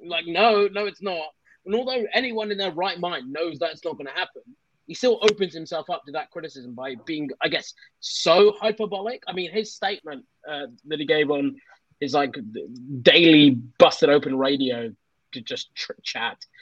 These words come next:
He said, uh, "I have a huge announcement coming. It's gonna be something very important in the wrestling business."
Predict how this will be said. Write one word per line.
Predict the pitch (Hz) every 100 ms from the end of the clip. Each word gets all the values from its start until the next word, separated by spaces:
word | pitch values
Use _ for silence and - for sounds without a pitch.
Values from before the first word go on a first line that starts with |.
| - _ _
He | 143
said, | 139 160 151
uh, | 151 151
"I | 147
have | 156
a |
huge | 160 247 240
announcement | 180 180 - 175 -
coming. | 180 165 165
It's | 160
gonna | 180 165
be |
something | 165 170 156
very | 127 175 185
important | 180 180 180 151
in | 147
the |
wrestling | 147 151 151 139
business." | 156 - _ _